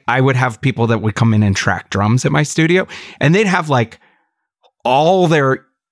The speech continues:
E Q, like, all, this whole template of the shit. And then they're, like, at my room in a different room with the different mics and different thing, and just still running it through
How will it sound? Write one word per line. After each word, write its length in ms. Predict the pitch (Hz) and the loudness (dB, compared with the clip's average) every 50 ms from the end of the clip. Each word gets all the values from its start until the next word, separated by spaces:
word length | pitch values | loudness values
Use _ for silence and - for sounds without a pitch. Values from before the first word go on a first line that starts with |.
| _ _ _ - | _ _ _ -2
E 180 | 160 180 180 | -2 -2 -2
Q, 400 | 165 - - - 226 214 202 208 - | -4 -4 0 0 2 2 2 0 0
like, 220 | - 147 139 - - - | 0 -2 -2 -2 -4 -4
all, 140 | 135 151 - | -4 -2 0
this 160 | 160 139 139 | -2 -2 0
whole 160 | 156 165 180 | -2 -2 -4
template 520 | - - 156 156 165 - - 127 120 110 - | -4 -2 -2 -2 -2 0 -2 -2 -2 -2 -2
of 180 | - 127 120 | -2 -2 0
the 80 | 127 123 | 0 -2
shit. 500 | - - - 180 156 - - - _ - _ - - - _ _ _ _ _ _ _ _ _ _ _ _ _ _ _ _ _ _ _ _ _ _ _ - | -2 0 -2 -2 -2 -4 -6 -12 _ -20 _ -20 -20 -20 _ _ _ _ _ _ _ _ _ _ _ _ _ _ _ _ _ _ _ _ _ _ _ -4
And 160 | - 208 202 202 | -2 -2 0 0
then 100 | 208 208 | 0 0
they're, 160 | 208 202 180 | 0 0 0
like, 260 | 170 180 170 - - - | 0 -2 -2 -4 -6 -4
at 240 | 135 139 156 165 - | -2 -2 -2 -2 -2
my 380 | 143 131 135 135 139 156 175 202 | 0 0 0 0 0 0 0 0
room 340 | 190 156 156 165 170 170 | 0 0 0 0 0 0
in 80 | 151 123 | 0 0
a 80 | 120 110 | 0 -2
different 380 | 107 143 156 - - 202 165 | -2 -4 -4 -2 -2 0 0
room 320 | 143 147 160 165 170 160 - | 0 0 0 0 -2 -2 0
with 260 | - 127 123 - _ - | 0 -2 -2 -2 _ -10
the 120 | - - _ _ | -12 -12 _ _
different 360 | - 151 156 - 196 196 175 | -2 -2 -2 0 -2 0 0
mics 360 | 147 143 143 151 160 - - | 0 0 0 -2 -2 -4 -4
and 160 | - 101 104 98 | -6 -6 -4 -4
different 320 | - 156 151 - 196 175 - | -4 -4 -2 -2 -2 -2 0
thing, 320 | 135 139 139 147 151 - - | 0 0 0 0 -2 -2 -2
and 200 | 143 160 165 143 | 0 0 0 0
just 160 | - 202 - | 0 -2 -4
still 240 | - - - 196 180 | -4 -2 -2 -2 0
running 320 | 156 143 151 151 165 165 156 | 0 0 0 2 2 2 0
it 100 | 156 - | 0 0
through 340 | - 147 147 139 131 117 | 0 0 2 2 2 0